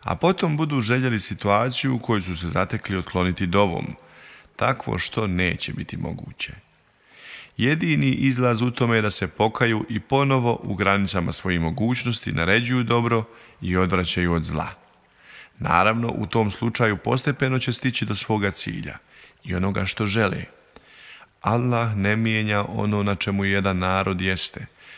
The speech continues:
sve dok taj narod ne izmijeni sebe. U vjerodostojnom hadisu se kaže: „Naređujte na dobro i odvraćajte od zla,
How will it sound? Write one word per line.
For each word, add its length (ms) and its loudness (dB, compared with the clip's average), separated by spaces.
sve 240 -2
dok 160 0
taj 240 2
narod 520 0
ne 80 -2
izmijeni 420 -4
sebe. 380 -4
U 80 -6
vjerodostojnom 760 0
hadisu 500 -4
se 140 -4
kaže: 460 -4
„Naređujte 640 2
na 100 4
dobro 440 0
i 100 -2
odvraćajte 640 0
od 100 0
zla, 300 -2